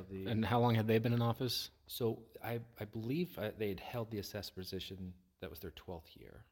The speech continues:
Speaker 2: Okay.
Speaker 1: So they'd been in three times, but I, I also think that they were in the assessor's office before that time. Like, they,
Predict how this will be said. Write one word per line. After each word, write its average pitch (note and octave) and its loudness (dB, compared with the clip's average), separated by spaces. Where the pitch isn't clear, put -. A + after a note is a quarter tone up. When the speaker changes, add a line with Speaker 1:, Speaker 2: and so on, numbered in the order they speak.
Speaker 2:
Okay. B2 4
Speaker 1:
So G2+ 2
they'd F#2 2
been G2 4
in F2+ 4
three G#2 -2
times, F2 -2
but - -8
I, F#2+ -4
I - 0
also G2+ 0
think F#2+ -2
that F#2 -4
they F#2+ 2
were F2+ 0
in F#2 0
the F#2+ 2
assessor's F#2 0
office G#2 -2
before F2 0
that - -6
time. - -12
Like, F2 -6
they, F2+ 0